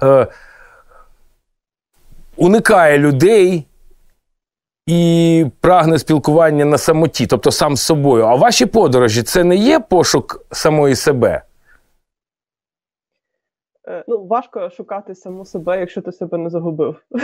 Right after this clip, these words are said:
Speaker 2: <laughs> Але, е, я думаю, що так, в певному сенсі ці мої подорожі —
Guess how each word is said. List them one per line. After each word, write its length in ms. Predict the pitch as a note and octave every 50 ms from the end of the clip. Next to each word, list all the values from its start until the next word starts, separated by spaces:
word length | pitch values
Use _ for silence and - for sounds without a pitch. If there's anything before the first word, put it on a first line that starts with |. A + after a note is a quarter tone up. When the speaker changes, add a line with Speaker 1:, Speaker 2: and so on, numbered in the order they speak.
| C4+ D#4+ D4+ A#3 - -
Speaker 2:
<laughs> 540 | C4 - - - F4+ E4+ E4 D#4 C4+ - -
Але, 560 | - G3+ G3 A3 A#3+ B3 B3+ B3+ B3 A3+ -
е, 760 | G#3 G#3 G#3+ G#3 G#3 G#3 G3+ G3+ G3+ G3+ G3 G3 F#3 F3+ - - - - G3
я 160 | G3 G#3+ G#3+
думаю, 400 | G3+ G#3 B3+ C4+ D4+ D#4+ D#4+ E4
що 180 | E4 - E4+ D#4
так, 360 | - F#4 F#4+ F#4+ F4 - -
в 180 | _ _ _ -
певному 580 | A#3 B3 D4 C#4+ D4+ D#4+ C#4+ C4+ C4+ C4 C4
сенсі 840 | C4 - A#3 G3+ A3 C#4 D4+ D4+ - - C#4+ C#4 B3+ A#3+ A#3 A3+ A#3
ці 160 | A3+ _ A3+ G#3+
мої 200 | G#3 G#3+ G#3+ G#3
подорожі — 560 | G#3 F#3 F#3 G3+ A3 A3 A3 A3 A3 G#3